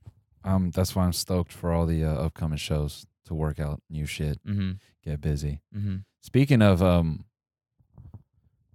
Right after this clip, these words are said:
Speaker 1: working out new shit, um, uh, the Dol-, the Dolan twins was tweeting about somebody breaking into their home, and I just wanna say sorry, guys. Um, I really, I thought,
Speaker 2: <coughs>
Speaker 1: you know, I thought we was cool.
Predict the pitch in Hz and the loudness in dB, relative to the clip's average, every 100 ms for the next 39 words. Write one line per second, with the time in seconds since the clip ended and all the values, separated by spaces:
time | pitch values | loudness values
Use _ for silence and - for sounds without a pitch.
0 | _ _ 87 95 98 - 95 95 - 95 | _ _ -2 4 4 4 4 4 4 4
1 | 87 - 101 85 - _ 80 82 80 78 | 4 4 4 4 -2 _ -2 2 2 0
2 | 76 80 _ - _ - _ - 80 76 | -6 -14 _ -20 _ -20 _ -10 -8 2
3 | 92 92 80 82 98 101 92 - 98 87 | 4 4 2 4 6 6 4 2 2 2
4 | 78 - 101 87 82 80 82 80 - 85 | 0 -4 -2 0 0 0 0 0 -2 0
5 | 82 78 87 80 85 80 78 76 85 80 | 0 2 0 2 -2 0 0 2 0 0
6 | 78 76 82 76 78 - 80 76 73 73 | 0 -2 -4 -4 -6 -2 -2 -2 -4 -4
7 | 73 - - _ 76 73 71 - _ _ | -4 -8 -16 _ -8 -8 -8 -12 _ _
8 | _ _ - 80 82 80 80 80 90 113 | _ _ -4 0 0 0 -2 -2 2 6
9 | 147 110 82 - - - - 87 85 82 | 8 8 6 -2 -12 -18 -8 -2 -2 0
10 | 87 82 87 - - 95 80 | 0 0 0 -2 -2 0 -2